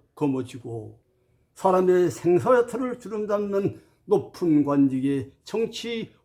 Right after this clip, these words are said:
권력자가 있다 치더라도 내가 언제 죽을지, 죽으면 어디로 가는지 아무도 모르는 거예요.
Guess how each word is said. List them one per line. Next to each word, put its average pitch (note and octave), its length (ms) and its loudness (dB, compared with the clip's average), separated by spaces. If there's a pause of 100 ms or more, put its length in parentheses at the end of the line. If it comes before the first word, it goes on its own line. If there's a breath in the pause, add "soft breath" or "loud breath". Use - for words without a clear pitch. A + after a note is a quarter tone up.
(160)
권력자가 A#3+ 680 0
있다 A#3 200 -4
치더라도 - 400 -20 (1300)
내가 F3+ 180 4
언제 A#3+ 300 4
죽을지, B3 460 -10 (460)
죽으면 C4+ 400 2
어디로 G3 320 6
가는지 A#3+ 540 4 (260)
아무도 F#3 560 -2
모르는 C3 440 -4
거예요. - 160 -20